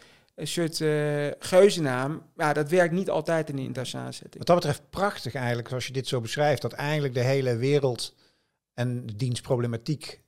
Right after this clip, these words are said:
Speaker 2: eh, zich ook binnen jouw bedrijf,
Speaker 1: Ja.
Speaker 2: eh, afspeelt.
Speaker 1: Ja.
Speaker 2: Dus, ja, als je zo opereert. Hoe lang ben je hier nog bij betrokken bij dit bedrijf?
Speaker 1: Nou, ik hoop nog heel lang, want
Speaker 2: Ja,
Speaker 1: ik
Speaker 2: hè?
Speaker 1: denk dat, eh, eh, wat ik net zei, wij een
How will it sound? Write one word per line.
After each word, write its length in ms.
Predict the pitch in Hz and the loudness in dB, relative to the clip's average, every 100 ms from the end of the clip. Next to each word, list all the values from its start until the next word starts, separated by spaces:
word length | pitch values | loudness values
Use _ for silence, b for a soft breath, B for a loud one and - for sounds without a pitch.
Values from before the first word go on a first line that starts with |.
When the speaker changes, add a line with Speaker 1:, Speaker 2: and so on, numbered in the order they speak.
| _ _ | _ _
Speaker 2:
eh, 140 | 117 113 | -10 -6
zich 240 | - 127 | -6 -4
ook 200 | 139 120 | -4 -2
binnen 220 | 123 120 | -2 0
jouw 200 | 117 110 | 0 -2
bedrijf, 560 | 110 117 135 131 - - | -2 0 2 0 -2 -6
Speaker 1:
Ja. 220 | - 240 123 | 4 4 4
Speaker 2:
eh, 160 | 113 | -2
afspeelt. 600 | - 107 - 117 98 - - | -2 -6 -6 -8 -8 -12 -4
Speaker 1:
Ja. 160 | 113 | 0
Speaker 2:
Dus, 220 | 175 - - _ | 0 -2 -14 _
ja, 200 | - 120 - | -10 -10 -10
als 100 | - | -14
je 100 | 135 | -8
zo 180 | 117 117 | -6 -6
opereert. 480 | 110 110 107 120 - b b b _ B B B B B B B B B | -6 -8 -10 -12 -16 b b b _ B B B B B B B B B
Hoe 120 | - 151 | 0 2
lang 160 | 170 | 4
ben 80 | 170 | 6
je 40 | 170 | 4
hier 100 | 175 | 4
nog 80 | |
bij 120 | 160 170 | 2 0
betrokken 340 | 165 202 202 | 0 -4 -4
bij 100 | 156 | -6
dit 80 | 127 | -6
bedrijf? 500 | 113 120 120 - - _ _ _ - | -8 -12 -14 -18 -20 _ _ _ -6
Speaker 1:
Nou, 140 | 139 | -2
ik 100 | 156 | 0
hoop 200 | 147 190 | 6 6
nog 120 | 190 139 | 6 2
heel 160 | 139 | 2
lang, 200 | 139 160 | 4 4
want 120 | 135 143 | 2 2
Speaker 2:
Ja, 80 | |
Speaker 1:
ik 60 | 156 | 2
Speaker 2:
hè? 60 | 151 | 2
Speaker 1:
denk 140 | 147 | 2
dat, 240 | 147 143 | 0 -2
eh, 140 | 151 143 135 B B B _ - 139 | 0 -2 -2 B B B _ -4 -2
eh, 60 | 139 | 0
wat 100 | 143 | 0
ik 60 | 139 | 0
net 200 | 139 135 | 0 2
zei, 240 | 160 139 | 4 4
wij 420 | 135 135 135 135 | 4 2 2 2
een 160 | 139 | -2